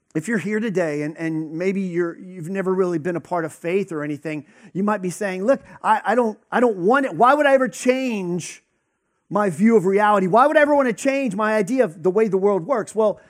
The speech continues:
I would simply say this. Listen, uh, I've sat down with a lot of people over my years. And if, if we ever get real with each other and, and I take off my mask and you take off your mask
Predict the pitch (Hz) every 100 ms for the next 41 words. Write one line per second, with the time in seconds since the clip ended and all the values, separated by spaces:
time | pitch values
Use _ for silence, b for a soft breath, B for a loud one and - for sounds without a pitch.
0 | b b 220 233 175 254 196 196 - 190
1 | 156 127 - 180 160 147 147 160 170 151
2 | - 202 165 165 147 143 147 165 175 151
3 | 156 143 135 147 147 147 139 139 127 127
4 | 113 107 _ b b b b b 175 185
5 | 190 190 156 _ - 170 185 240 269 269
6 | 226 220 214 165 226 208 175 165 139 170
7 | 160 151 147 131 b b 165 233 269 240
8 | 233 175 202 214 196 175 156 147 - 175
9 | 240 247 226 214 180 202 233 202 175 160
10 | -